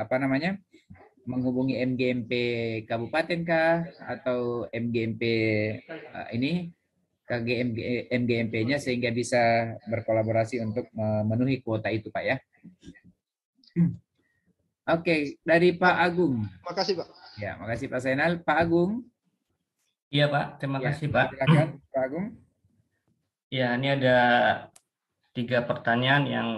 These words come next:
Speaker 3: pertama, kan kemarin saya dapat info dari Bapak untuk pengimbasan itu tiga hari. Kalau
Speaker 1: Iya,
Speaker 3: misal
Speaker 1: iya.
Speaker 3: satu hari, saya rasa niku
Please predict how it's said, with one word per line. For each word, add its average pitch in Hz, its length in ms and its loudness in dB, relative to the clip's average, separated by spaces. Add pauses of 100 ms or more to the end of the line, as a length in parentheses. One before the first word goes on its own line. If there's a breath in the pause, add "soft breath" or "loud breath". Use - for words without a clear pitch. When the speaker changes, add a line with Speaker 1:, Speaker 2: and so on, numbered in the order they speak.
(120)
Speaker 3:
pertama, 120 480 2
kan 143 160 0
kemarin 139 640 0
saya 123 260 -2
dapat - 300 -6
info 117 320 0
dari 113 260 2
Bapak 110 380 2
untuk 117 400 -4
pengimbasan 113 640 2
itu 143 720 -2
tiga 117 260 0
hari. 107 560 0 (320)
Kalau 98 200 -2
Speaker 1:
Iya, 113 100 4
Speaker 3:
misal 113 160 0
Speaker 1:
iya. 104 100 4
Speaker 3:
satu - 120 -4 (100)
hari, 123 160 2
saya 120 240 4
rasa 120 320 4
niku 120 640 -2